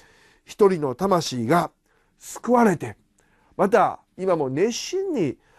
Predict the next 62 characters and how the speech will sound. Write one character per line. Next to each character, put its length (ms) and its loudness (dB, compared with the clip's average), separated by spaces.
神 260 2
様 220 0
を 320 4
求 360 4
め 160 -2
て 300 2
お 140 -4
ら 140 -2
れ 140 0
る。 220 -2
え 160 -2
ー、 40 -2
そ 120 -4
の 140 2
方 240 -2
も 120 4
素 80 -2
晴 100 6
ら 80 4
し 80 -2
い 80 0
と 60 4
思 160 4
い 20 4
ま 120 2
し 40 -8
た 80 2
け 80 6
ど、 120 6
や 100 4
は 140 6
り、 240 0
あ 260 2
あ、 60 0
神 260 -6
様 200 -6
が 120 -4
一 220 -6
人 100 -6
の 120 -6
魂 360 -8
を 160 -4
愛 160 -2
し 80 -12
て 240 -4
導 420 -4
い 40 -8
て 100 -2
い 60 0
か 120 -4
れ 120 0
た 100 -10
の 60 -10
は 40 -16
こ 200 -2
う 60 2
い 20 -2
う 40 -4
こ 120 -8
と 100 -6
だ 100 -6
な、 220 0